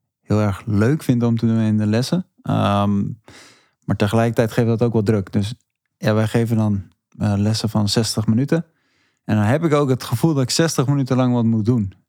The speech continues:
En, eh, ja, je kan wel eens een, een, een off day hebben. Ehm, ja, kijk, en bij de, bij de Rabobank, als je een off day had, ja, je wist dat je bijvoorbeeld wel in je afspraken had en wat er ongeveer aan werk uit zou kunnen gaan komen.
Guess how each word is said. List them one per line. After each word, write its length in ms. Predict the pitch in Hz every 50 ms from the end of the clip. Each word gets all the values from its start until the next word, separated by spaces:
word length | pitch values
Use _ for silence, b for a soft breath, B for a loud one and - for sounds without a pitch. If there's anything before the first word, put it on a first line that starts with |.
| _ _
En, 280 | - - 110 107 101 101
eh, 60 | 98 101 104 101 101 101 101 98 98 101
ja, 80 | 104 101
je 180 | 101 98 95
kan 280 | 95 _ - - 117 117
wel 220 | 117 113 107 107
eens 360 | 107 104 - - - - _ _ _ _
een, 240 | - - - - - -
een, 200 | - - - - - 50
een 200 | 50 101 101 - _ -
off 200 | - 101 110 104
day 200 | 101 110 104 101
hebben. 440 | 95 95 98 95 95 95 110 131 - _ _ _ _ _ _ _ _ _ _ _ _ _ _ _ _
Ehm, 520 | - 92 95 95 95 95 95 95 92 92 90 - _ _ _ _ _ _ _
ja, 220 | - 101 104 92 90
kijk, 220 | - 104 101 101
en 80 | 110 101
bij 140 | 98 98 101
de, 220 | 104 101 101 98 98
bij 140 | 104 104 104
de 60 | 107
Rabobank, 720 | 101 107 110 117 110 110 101 95 101 98 98 104 110 - - _ _ _
als 140 | - 117 110
je 60 | -
een 60 | 104
off 180 | - - 113 104
day 140 | 110 104 101
had, 200 | 98 101 101 98
ja, 120 | 107 104
je 260 | 101 101 101 101 104
wist 280 | 98 98 107 113 110 -
dat 160 | - 110 107
je 80 | - 107
bijvoorbeeld 340 | 104 101 110 107 104 104 101
wel 200 | 110 107 104 104
in 60 | 104
je 120 | 104 -
afspraken 580 | - 113 - - - - 110 107 101 98 - 95
had 320 | 92 101 110 - - - _ - -
en 160 | - 104 101
wat 140 | 98 101 98
er 80 | 101 -
ongeveer 420 | - 110 104 98 98 107 107 101
aan 120 | 104 104
werk 240 | 101 107 104 107 -
uit 220 | - 107 113 110 -
zou 260 | - 107 107 101 110 - _ _ _
kunnen 220 | - 123 117 113 104
gaan 220 | - 107 101 98
komen. 440 | - 107 104 104 107 107 107 120